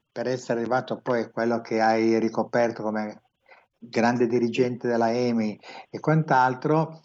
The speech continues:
eh, anche queste esperienze, lo diciamo ai nostri ascoltatori, sono fondamentali perché ti forgiano, eh, maggiormente per quello che sono i tuoi, eh,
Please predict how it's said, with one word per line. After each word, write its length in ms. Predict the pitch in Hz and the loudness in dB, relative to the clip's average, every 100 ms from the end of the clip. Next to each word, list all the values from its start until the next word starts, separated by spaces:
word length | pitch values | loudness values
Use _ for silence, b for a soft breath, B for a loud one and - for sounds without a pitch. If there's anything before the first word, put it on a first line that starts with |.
| _ _ _ 143 | _ _ _ -4
eh, 220 | 123 123 | -2 0
anche 420 | - 151 143 131 | 0 0 0 -8
queste 280 | 117 147 147 | -6 -6 -4
esperienze, 800 | 127 - 147 135 120 120 120 135 | -10 -4 -2 0 0 -4 -2 0
lo 120 | 127 | 2
diciamo 480 | 107 107 123 120 117 | -2 -4 -4 -2 0
ai 100 | 110 | 0
nostri 400 | 110 110 110 113 | -2 -4 -4 -4
ascoltatori, 1000 | 110 - 117 117 131 127 113 113 123 127 127 B B | -4 -4 -8 -4 -2 2 2 4 6 4 2 B B
sono 520 | - - 127 120 120 | -16 -4 -2 0 0
fondamentali 920 | 117 123 117 110 113 110 117 98 101 | 0 -2 -2 0 -2 -2 0 2 0
perché 300 | 95 101 - | -4 -6 -6
ti 120 | 143 131 | -8 -6
forgiano, 840 | - 113 110 104 120 120 120 117 B B B | 0 0 0 0 -2 0 -2 -4 B B B
eh, 360 | 117 113 113 117 | -2 2 2 0
maggiormente 1040 | 120 123 117 127 131 127 117 113 110 123 117 | -2 -2 0 0 0 -2 -2 -2 0 -2 0
per 200 | - - | -2 -4
quello 260 | 113 113 | -2 -2
che 160 | 113 104 | -2 -8
sono 280 | - 110 107 | -8 -6 -4
i 120 | 101 | -6
tuoi, 560 | 107 104 101 101 101 101 | -2 0 2 2 2 0
eh, 240 | 101 104 | -2 -6